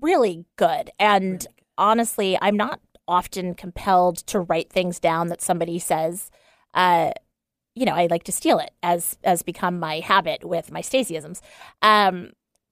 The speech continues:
Speaker 1: but I find that there are things that I just wanna write down verbatim that she says.
Speaker 2: Like every word that she ever says
Speaker 1: Right.
Speaker 2: is important, it feels like. So
Speaker 1: And
Speaker 2: yeah.
Speaker 1: relatable. And actually, she has such a strong voice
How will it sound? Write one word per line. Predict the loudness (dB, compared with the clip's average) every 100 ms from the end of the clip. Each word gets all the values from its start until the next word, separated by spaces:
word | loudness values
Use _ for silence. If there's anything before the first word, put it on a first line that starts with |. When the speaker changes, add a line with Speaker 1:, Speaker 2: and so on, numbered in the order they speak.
| _ _ _
Speaker 1:
but | 2
I | 2 2
find | 0 0 0 0 0
that | -2 4
there | 4
are | 4
things | 2 0 2
that | 2
I | 0
just | 0
wanna | 0 0
write | 0 0
down | 0 -2 0
verbatim | -4 -2 0 2 0 -2 -6
that | -8
she | -6 -10
says. | -6 -6 -6 -12 -18 -18 _ _ _ _ _ _ _
Speaker 2:
Like | _ -8 -8 -10
every | -12 -8 -8
word | -6 -6 -8 -10 _ _ _ _ _
that | -12
she | -6 -2
ever | -2 -2
says | -10 -12 -12 -2
Speaker 1:
Right. | 0 0
Speaker 2:
is |
important, | -4 -6 -6 -6 -12
it | -14
feels | -10 -10 -8
like. | -10 -10 -12
So | -18 -16 -18 -14 -2
Speaker 1:
And | 0
Speaker 2:
yeah. | 2
Speaker 1:
relatable. | 2 2 2 2 0 2
And | 2 2
actually, | 0 -2 -2 0 0 -4 -6
she | -6 -2 -2
has | 2 4 2 0 -6
such | -4 -2 0
a | -2
strong | -2 -6 -2 2 4 6 4 0
voice | -2 0 0 0 -8 -10